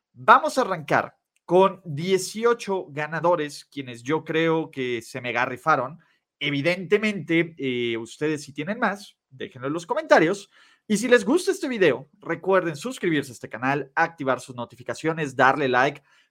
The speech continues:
y absolutamente, eh, pues todo esto, ¿no? Y compartir con sus amigos, que esa es la forma de que apoyan este programa. Pero vamos a arrancar, muchachos, con los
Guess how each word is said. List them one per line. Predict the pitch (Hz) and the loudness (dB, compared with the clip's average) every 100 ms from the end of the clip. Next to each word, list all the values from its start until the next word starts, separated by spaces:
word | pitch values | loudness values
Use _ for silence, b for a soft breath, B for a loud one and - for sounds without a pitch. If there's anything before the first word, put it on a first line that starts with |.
| - | -6
y | 135 143 151 - - | -2 0 -2 -6 -2
absolutamente, | 156 143 - 170 202 269 277 214 196 165 143 165 196 - | -2 -2 -6 -4 -4 -4 -4 -4 -4 -6 -2 -2 -2 -6
eh, | 147 139 135 135 131 135 | -4 -2 0 0 -2 -4
pues | 127 - | -14 -8
todo | 185 | -4
esto, | 214 208 123 | -4 -6 -12
¿no? | 170 | -10
Y | |
compartir | 196 135 120 - 165 | -10 -6 -6 -4 -6
con | 180 | -6
sus | 160 | -8
amigos, | 175 185 160 - | -8 -6 -6 -6
que | 143 | -10
esa | 147 | -4
es | |
la | 143 | -6
forma | 143 135 143 | -4 -6 -4
de | 135 - | -4 -4
que | 120 110 107 b b b b | -4 -2 -4 b b b b
apoyan | 135 285 294 147 | 0 2 2 0
este | 139 139 156 | -2 -6 -6
programa. | - 339 214 165 - _ _ _ _ | -4 -2 -2 -2 -8 _ _ _ _
Pero | 226 262 | 8 10
vamos | 370 403 | 10 8
a | 254 | 6
arrancar, | 196 165 135 - 123 - - _ | 6 0 -4 0 0 -2 -12 _
muchachos, | 131 143 175 156 143 135 | -16 -4 0 0 -2 -6
con | - 202 202 | 0 2 2
los | 170 202 202 - | 2 2 2 -4